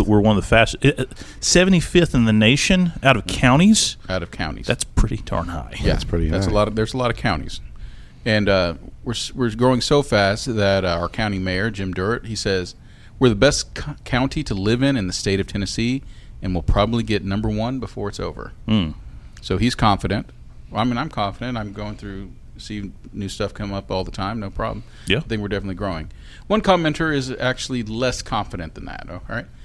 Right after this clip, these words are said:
Speaker 2: They worry, according to their, uh, their comment, they worry that with growth comes an increase in crime.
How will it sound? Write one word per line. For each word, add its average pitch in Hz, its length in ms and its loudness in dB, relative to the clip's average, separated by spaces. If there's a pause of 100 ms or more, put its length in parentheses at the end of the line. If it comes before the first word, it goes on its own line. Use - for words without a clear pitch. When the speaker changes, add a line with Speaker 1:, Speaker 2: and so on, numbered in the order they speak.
(360)
Speaker 2:
They 143 120 6
worry, 127 520 2 (1200)
according 104 420 -2
to 107 160 -6
their, 90 420 -2
uh, 82 180 -4 (1040)
their 98 120 0
comment, 104 500 -2
they 101 120 -2
worry 127 300 -2
that 90 240 -2
with 104 280 -6
growth 101 540 0 (1200)
comes 95 220 -4
an 98 100 -6
increase 101 440 -6
in 87 100 -8
crime. - 400 -8